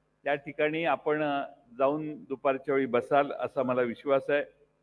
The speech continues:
या शिबिराचं नाव आपण मुद्दामून, अ, या ठिकाणी ज्योत निष्ठेची लोकशाहीच्या संरक्षणाची दिलेलं आहे.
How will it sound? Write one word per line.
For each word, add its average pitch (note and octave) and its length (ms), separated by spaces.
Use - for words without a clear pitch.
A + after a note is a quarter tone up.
या E3+ 140
शिबिराचं F3 680
नाव F3+ 580
आपण E3+ 340
मुद्दामून, F#3 720
अ, F3 160
या E3 260
ठिकाणी E3+ 640
ज्योत E3+ 320
निष्ठेची F3 840
लोकशाहीच्या D#3 800
संरक्षणाची C3 840
दिलेलं G2+ 400
आहे. - 80